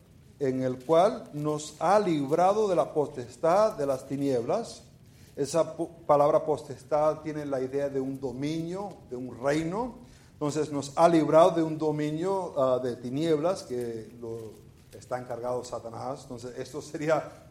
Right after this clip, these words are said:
diferente, es, eh, obvio, ¿no? Que diríamos que es diferente del reino que acabamos de ver en Salmo, donde, eh, Satanás está encargado de este reino. Y dice, eh, "Nos ha librado y nos ha trasladado al reino de su amado Hijo".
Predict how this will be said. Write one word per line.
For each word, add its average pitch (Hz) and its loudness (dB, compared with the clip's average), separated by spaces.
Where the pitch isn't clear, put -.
diferente, 185 2
es, - -16
eh, 131 -8
obvio, 139 0
¿no? 156 -6
Que 123 -10
diríamos 127 -8
que 147 -8
es 127 -10
diferente 156 -4
del 151 0
reino 156 0
que 135 2
acabamos 143 -2
de 123 -2
ver 139 0
en 127 -4
Salmo, 156 0
donde, 147 4
eh, 131 -2
Satanás 147 0
está 156 -2
encargado 131 2
de 127 -2
este 127 -2
reino. 123 -4
Y 147 0
dice, 156 0
eh, 156 -10
"Nos 135 -6
ha 160 10
librado 165 6
y 151 2
nos 135 -6
ha 196 4
trasladado 185 4
al 143 0
reino 202 2
de 165 0
su 151 -8
amado 180 0
Hijo". 135 -4